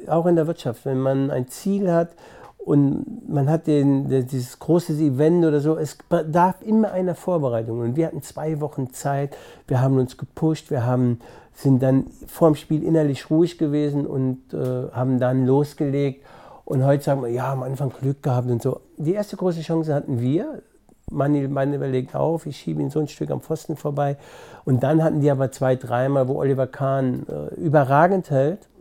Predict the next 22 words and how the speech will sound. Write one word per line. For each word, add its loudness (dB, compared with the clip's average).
Und -2
dann 2
ging's -4
los 2
und -2
dann -2
sind -4
sie -10
innerlich 0
zerbrochen. 0
Wären 4
die 2
einzelnen 0
in -6
Führung 0
gegangen, 0
wir -4
hätten -6
trotzdem -10
gewonnen, -6
weil -4
wir 0